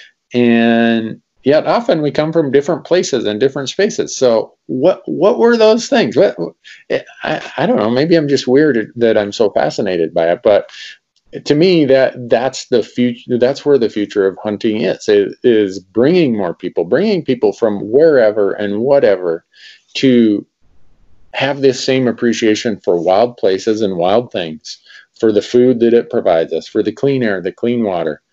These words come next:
so that that next generation, our kids, grandkids, whatever it is, that they have this same thing. And maybe that's idealistic. Maybe that's some, uh, crazy idea to think that that's gonna be here forever.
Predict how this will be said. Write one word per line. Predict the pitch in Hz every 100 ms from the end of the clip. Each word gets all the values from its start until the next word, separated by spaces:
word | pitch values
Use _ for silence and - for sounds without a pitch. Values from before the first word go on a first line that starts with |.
| _ _ _ -
so | 117 107
that | 101 92 - _ 92
that | 98 113
next | 117 117
generation, | 110 110 101 101 92 110 101 101 98 - _ 90
our | 95
kids, | - 95 92 95
grandkids, | 104 101 95 101 92
whatever | 95 104 131
it | 113
is, | 90 90 87 -
that | 113 117
they | 151
have | 139 123 98 95
this | 98 -
same | 117 113 101
thing. | 101 147 95 175
And | 85 -
maybe | 113 143 151
that's | 139 120 - -
idealistic. | 98 107 110 101 104 - 107 -
Maybe | 95 90
that's | 90 85 - - - - - _ _ -
some, | 107 95 85 - _ _ -
uh, | - - - - -
crazy | - 110 113 104 95
idea | 85 80 107 131
to | 104
think | 92 92
that | 85 80
that's | 82 85
gonna | - 92 82 80 78 _
be | 95 95
here | 101 110 110
forever. | 101 92 104 131 131